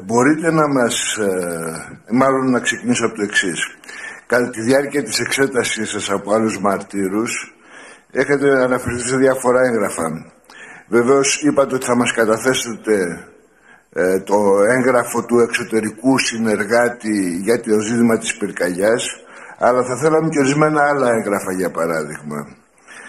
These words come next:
Να μας καταθέσετε το έγγραφο, αυτό που κάνετε εσείς στον εσωτερικό έλεγχο, για το, ε, δυστύχημα στα Τέμπη.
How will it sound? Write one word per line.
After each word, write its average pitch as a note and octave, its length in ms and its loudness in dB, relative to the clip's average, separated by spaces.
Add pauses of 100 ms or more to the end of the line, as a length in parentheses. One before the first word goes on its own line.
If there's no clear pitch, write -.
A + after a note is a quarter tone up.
(140)
Να G#2+ 180 0
μας A#2 240 0
καταθέσετε A2+ 1300 0 (560)
το G#2+ 220 2
έγγραφο, A2+ 1120 2 (800)
αυτό - 280 0
που C3 120 0
κάνετε C#3+ 300 2
εσείς D3 140 -4
στον C#3 220 0
εσωτερικό A#2+ 680 0
έλεγχο, G#2+ 760 -2 (720)
για A2+ 320 0
το, G#2 180 0 (1200)
ε, C2+ 920 -6
δυστύχημα A2 680 -2
στα F2 260 -6
Τέμπη. G2+ 500 -2